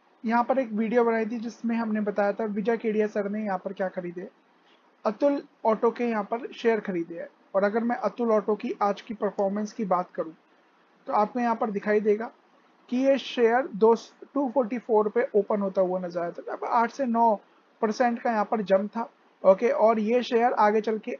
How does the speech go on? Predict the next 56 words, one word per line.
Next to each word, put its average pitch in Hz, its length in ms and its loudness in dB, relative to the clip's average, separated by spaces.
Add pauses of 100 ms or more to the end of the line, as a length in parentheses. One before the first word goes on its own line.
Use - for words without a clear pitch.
और 220 160 2
बेहतरीन 202 360 -2
return 202 280 -2
देने 208 160 -2
वाला 202 200 2
है। 226 60 -4
जब 214 200 -2
मैंने 214 180 -2
यहाँ 214 140 -2
पर 220 100 -2
बताया 208 340 0
ना 277 100 -8
कि 247 200 -6
आप 202 240 -2 (120)
ये 220 120 2
पैसे 220 340 -2
कितने 240 260 -6
होते 233 200 2
हुए 226 80 4
दिखाई 226 240 0
देंगे, 226 240 0 (460)
Three 269 200 2
times, 214 360 2
तो 285 80 -8
ये 339 120 -6
पैसे 254 320 -2
three 233 280 -2
times 214 300 0
होते 202 160 0
हुए 190 180 2
दिखाई 185 280 -2
देंगे, 214 340 -6 (280)
न-, 240 200 0 (160)
अ, 202 240 6
इसमें 247 240 -4
कोई 269 140 0
शक 220 220 -6
वाली 220 240 2
बात 190 240 2
नहीं 185 140 -8
है। 175 120 -14 (300)
तो - 60 -2
इसके 320 280 -2
पीछे 285 340 -2
का 302 100 8
reason 226 480 2
क्या 202 140 2
है - 120 -4 (440)
कि 285 60 -2
इस - 300 -6
तरीके 277 320 6
से 285 80 -4
मैंने 262 220 -2
ये 233 200 6
stocks 240 320 -4
बताया 247 360 0